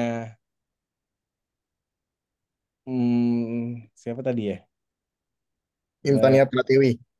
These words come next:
Speaker 1: Intania Pratiwi, aktivitas-aktivitasnya apa aja? Jadi ini, ini adalah aktivitas besar ya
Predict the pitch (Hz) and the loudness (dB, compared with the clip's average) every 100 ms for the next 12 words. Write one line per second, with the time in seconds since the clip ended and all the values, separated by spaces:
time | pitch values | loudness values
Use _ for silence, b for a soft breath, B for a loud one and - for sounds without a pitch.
0 | _ 127 123 120 117 117 117 123 117 131 | _ -2 2 2 2 2 0 0 -2 -4
1 | 175 _ _ _ - 127 135 127 123 131 | -6 _ _ _ -10 -6 -6 -2 -2 -2
2 | 113 131 127 123 127 170 175 165 - 127 | -4 -6 -4 -4 -4 0 0 0 -6 -8
3 | 135 120 110 143 196 - _ _ _ _ | -4 -4 -2 -4 -6 -12 _ _ _ _
4 | _ _ 131 151 170 170 156 156 151 196 | _ _ -6 0 0 0 -4 -6 0 2
5 | 202 202 - 175 214 151 151 143 - 151 | 2 0 -6 -6 -4 -4 -4 -6 -10 -14
6 | 165 165 160 135 160 156 127 | -8 -8 -8 -6 -4 -2 -4